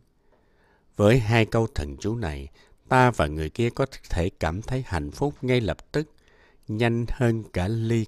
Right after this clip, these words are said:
cà phê uống liền. Nhưng ta phải nhớ một điều, một câu thần chú chỉ có hiệu quả khi ta biết thể hiện sự có mặt của mình và nói lên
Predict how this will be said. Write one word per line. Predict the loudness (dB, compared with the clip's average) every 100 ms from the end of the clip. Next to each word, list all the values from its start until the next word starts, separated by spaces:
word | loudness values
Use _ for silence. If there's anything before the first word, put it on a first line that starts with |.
| -4
cà | -6
phê | -6 -2 -2 -2 -4
uống | -2 -2 -2
liền. | -6 -8 -14 _ _ _ _ _ _ _ _ _ 2
Nhưng | 2 2
ta | 0 2
phải | 2 0
nhớ | 0 0 0
một | -2 -8 -10
điều, | -10 -10 -14 _ _ _ _ -6
một | -2
câu | 2 4
thần | 2 2 4
chú | 4 4
chỉ | 2 2 4
có | 2 0
hiệu | 0 -2
quả | -2 -4
khi | -6 -8
ta | -4 -2 -2 -2
biết | -2 -2 _
thể | -2 0 -2 -2 -4
hiện | -6 -6 -6 -12 _ -20 _ -8
sự | -2 -2 -2 _
có | 0 0 -2
mặt | -8 -10 -10
của | -10
mình | -8 -10 -12 -20 _ _ _ _
và | -12 -10
nói | -4 2 2
lên | 0 -2 -2 -4